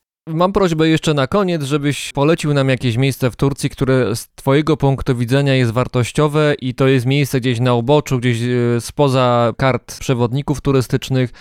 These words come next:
Miejsce, które z jednej strony jest mało tureckie w znaczeniu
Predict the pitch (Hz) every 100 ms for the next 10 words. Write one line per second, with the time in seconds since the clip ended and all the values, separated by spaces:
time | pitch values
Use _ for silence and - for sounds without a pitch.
0 | - - - 151 180 170 - 151 139 147
1 | 185 170 - 156 156 151 147 - - -
2 | 120 135 180 180 - 160 175 - 127 135
3 | 127 147 143 139